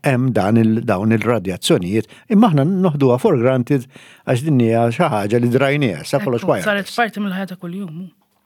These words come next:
Speaker 1: Jekk għandek printer, jekk għandek, hemm, hemm elf raġuni, għal-, hemm, hemm elf mod ta' kif aħna nużaw il-,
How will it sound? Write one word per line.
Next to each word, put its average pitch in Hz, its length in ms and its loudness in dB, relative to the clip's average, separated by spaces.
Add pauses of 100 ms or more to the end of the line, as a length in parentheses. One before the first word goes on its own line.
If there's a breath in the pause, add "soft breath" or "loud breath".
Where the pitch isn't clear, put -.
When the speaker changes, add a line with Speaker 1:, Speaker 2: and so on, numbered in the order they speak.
(140)
Speaker 1:
Jekk 131 320 -4
għandek 113 360 -2
printer, 135 580 0 (420 loud breath)
jekk 117 240 -4
għandek, 127 420 -6 (100)
hemm, 175 200 -10
hemm 175 280 0 (140)
elf 160 480 -2 (100)
raġuni, 127 720 2
għal-, 117 280 -4
hemm, 131 280 -2
hemm 143 320 0
elf - 180 -2
mod 139 460 -2 (440 soft breath)
ta' 117 120 -6
kif 113 240 -6
aħna 110 240 -4
nużaw 104 400 -4 (580 soft breath)
il-, 101 380 -2